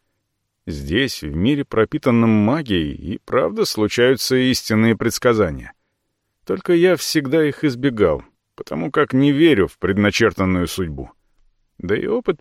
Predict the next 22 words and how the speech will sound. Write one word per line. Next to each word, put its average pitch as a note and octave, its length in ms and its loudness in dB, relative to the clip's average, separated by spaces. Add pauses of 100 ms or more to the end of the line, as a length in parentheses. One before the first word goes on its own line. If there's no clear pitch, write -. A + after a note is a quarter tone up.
прошлой - 380 -2
памяти D#3 480 0
говорил, A#2+ 480 2
что A2+ 320 4
любое A#2+ 440 2
предсказание — C#3+ 880 2
это D3 160 -2
только D3 500 4
один C#3 420 2
из B2+ 160 4
возможных A2 600 4
путей. E2 440 -6 (540)
Часто E3 400 -2
просто - 440 -4
самый D3 460 2
очевидный, A#2+ 760 0
а B2 80 2
не E3 180 -2
тот, - 320 -4
что - 220 -2
непременно D3 640 4
сбудется. F#2+ 580 -2